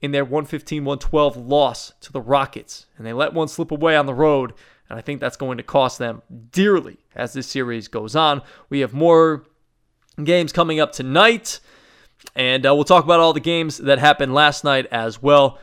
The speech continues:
So we'll do that all with you next. Again, if you'd like to get avo-, uh, get aboard,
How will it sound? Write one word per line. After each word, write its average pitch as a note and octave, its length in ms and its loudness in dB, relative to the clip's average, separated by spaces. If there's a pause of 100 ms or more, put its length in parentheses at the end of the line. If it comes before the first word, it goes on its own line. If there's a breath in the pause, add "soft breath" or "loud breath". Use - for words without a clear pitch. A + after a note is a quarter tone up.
So - 140 -6
we'll D#3 60 2
do A#3 160 4
that A#3 180 8
all A3+ 200 8
with G3+ 200 -2
you G3 400 2
next. E3 480 -2
Again, D3+ 360 4 (140)
if - 100 -20
you'd A#2+ 80 -18
like B2+ 140 -2
to C#3 60 -6
get C#3 80 -2
avo-, D3+ 380 2
uh, C#3 220 4
get C#3+ 120 0
aboard, F3+ 440 0